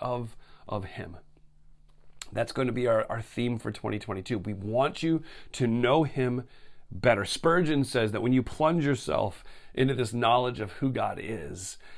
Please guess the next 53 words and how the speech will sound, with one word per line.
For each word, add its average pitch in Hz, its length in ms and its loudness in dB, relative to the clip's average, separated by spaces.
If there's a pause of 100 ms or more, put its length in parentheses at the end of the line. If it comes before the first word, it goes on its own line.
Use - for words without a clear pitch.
(120)
you, 135 260 4
you 135 120 2
come 165 240 2
out 160 160 6
on 135 120 2
the 123 140 0
other 120 200 0
side 110 380 -2
refreshed 110 800 -2
and, 101 200 -6 (160)
and 117 240 0
reinvigorated. 110 920 4
And, 127 200 0
and 127 140 4
Paul 180 360 8
seems 185 460 2
to 127 140 4
agree 123 280 4
with 120 180 2
that. - 220 -8 (460)
Uh, 107 140 6
we're 135 120 8
gonna 143 160 6
trace 160 440 6
what 127 200 2
Paul 120 300 2
says, - 320 2
and 113 120 0
I, 110 40 2
and 120 200 2
I 113 40 2
think 170 240 4
you're 127 100 2
gonna 123 160 2
see 175 280 -2
that, 113 200 -2
that 110 160 -2
Paul 139 440 4 (360)
is 113 220 0
certainly 139 420 0
agreeing 120 340 2
with 104 140 -2
that, 101 200 0
that 104 140 -6
sentiment. 139 480 0 (880)
When 123 160 2
Paul 196 320 8
says, 135 240 2
"I 117 80 2
want 143 240 2
you 131 60 -4
to 127 100 2
grow 113 540 2